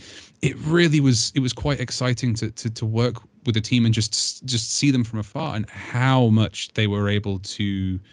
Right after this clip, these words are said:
turn it into something that they were passionately proud of,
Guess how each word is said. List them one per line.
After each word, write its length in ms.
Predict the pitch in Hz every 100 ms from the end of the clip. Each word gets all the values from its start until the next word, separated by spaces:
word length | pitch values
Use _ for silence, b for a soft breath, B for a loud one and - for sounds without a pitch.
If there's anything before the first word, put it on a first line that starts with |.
| b
turn 380 | - - 120 120
it 80 | 104
into 480 | 107 110 104 92 90 _
something 380 | - - 101 92
that 80 | 87
they 80 | 98
were 100 | 90
passionately 540 | - 104 - 98 92
proud 340 | 87 104 98 95
of, 320 | 67 64